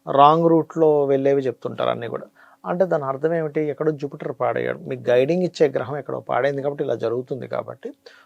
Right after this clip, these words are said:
గోవులకు కాస్త అరటికాయలు తినిపించడము, దక్షిణామూర్తి ఆరాధన చేయడము, దత్తాత్రేయుడి స్తోత్రాలు చదువుకోవడం చేయొచ్చు. ఇక శుక్రుడు పాడయ్యాడు అనుకోండి ఎవరికైనా, వాళ్ళకి వివాహం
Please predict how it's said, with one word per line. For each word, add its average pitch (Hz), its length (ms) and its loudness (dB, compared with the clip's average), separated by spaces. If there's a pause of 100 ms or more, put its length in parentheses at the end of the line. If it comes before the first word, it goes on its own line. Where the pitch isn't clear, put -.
(200)
గోవులకు 147 400 8
కాస్త 135 300 2
అరటికాయలు 123 460 -4
తినిపించడము, 120 580 -10
దక్షిణామూర్తి 151 800 -4
ఆరాధన 120 400 0
చేయడము, 110 440 -8
దత్తాత్రేయుడి 143 600 -2
స్తోత్రాలు 123 520 -6
చదువుకోవడం 120 600 -12
చేయొచ్చు. - 320 -12 (720)
ఇక 165 120 2
శుక్రుడు 202 480 0
పాడయ్యాడు 139 480 6
అనుకోండి 120 320 -4
ఎవరికైనా, 80 460 -4 (540)
వాళ్ళకి 147 200 4
వివాహం 156 640 2